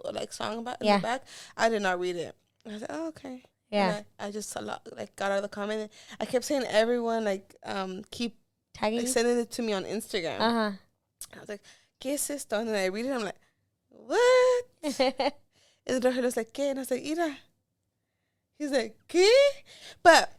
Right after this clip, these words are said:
Speaker 1: the thing was, what did it say? It was like
Speaker 2: It said, um, let me see.
Speaker 1: I don't remember what it said, but
Speaker 2: Um, it said something, it said something about, um,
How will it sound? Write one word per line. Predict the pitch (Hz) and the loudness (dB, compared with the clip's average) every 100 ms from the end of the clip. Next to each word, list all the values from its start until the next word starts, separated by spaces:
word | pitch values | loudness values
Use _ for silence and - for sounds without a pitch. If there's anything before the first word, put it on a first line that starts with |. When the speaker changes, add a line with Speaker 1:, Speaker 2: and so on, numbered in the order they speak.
| _ | _
Speaker 1:
the | 240 277 | -2 0
thing | 294 311 | 2 2
was, | 320 320 311 - | 4 4 4 -2
what | 240 | -4
did | 294 359 | -4 -4
it | 381 | -4
say? | - 262 247 220 226 | -2 -2 -2 -4 -6
It | |
was | 240 226 | -8 -8
like | - | 4
Speaker 2:
It | 247 269 | 10 10
said, | - 294 254 233 220 - | 10 10 12 12 12 8
um, | 208 208 185 | 4 4 2
let | 185 240 | 2 2
me | 262 | 2
see. | - - 196 185 175 | -2 -2 0 0 0
Speaker 1:
I | |
don't | 240 147 | -4 -8
remember | 104 - | -10 -12
what | - | -12
it | - | -16
said, | - 220 | -18 -12
but | - - _ _ _ _ - | -12 -14 _ _ _ _ 2
Speaker 2:
Um, | 247 233 220 180 | 6 8 8 8
it | 254 - | 6 8
said | 320 294 | 6 6
something, | - 269 285 330 302 | 4 4 4 0 2
it | - 240 | 0 2
said | - 320 | 6 6
something | - 302 277 294 302 | 6 0 0 -2 0
about, | 285 247 226 226 220 226 - - - - - | 2 6 8 10 10 8 4 -6 -16 -16 -8
um, | - 220 208 202 196 196 190 185 185 | 0 4 4 4 2 -4 -10 -12 -14